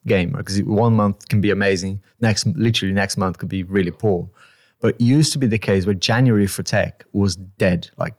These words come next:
nothing happened. I think Apple cottoned on <laughs> to that and started to release stuff in, uh, you know, in January. And the last, so this year,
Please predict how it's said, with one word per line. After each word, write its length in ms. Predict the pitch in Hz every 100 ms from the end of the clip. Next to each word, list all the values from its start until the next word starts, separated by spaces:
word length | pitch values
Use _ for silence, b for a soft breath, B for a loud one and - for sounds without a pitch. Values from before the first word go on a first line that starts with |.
| -
nothing 420 | 104 104 - 90
happened. 400 | 87 87 - - _ _ _ _ -
I 60 | 110
think 180 | 170
Apple 360 | 175 127 123 117
cottoned 400 | - 127 110 104
on 120 | 110 - 110
<laughs> 140 | 98
to 100 | -
that 240 | 113 113 113 107
and 160 | -
started 260 | - 113 107
to 80 | 110
release 260 | 104 113
stuff 260 | - 120 -
in, 160 | 104 -
uh, 340 | 104 98 95
you 100 | 101
know, 180 | 104 95
in 260 | 98 - 104
January. 500 | 110 113 90 90 104 b b b b b b _ -
And 340 | 110 107 90 -
the 240 | 101 113
last, 340 | 104 113 - - 87
so 180 | 85 107
this 320 | 98 123 -
year, 340 | 104 98 95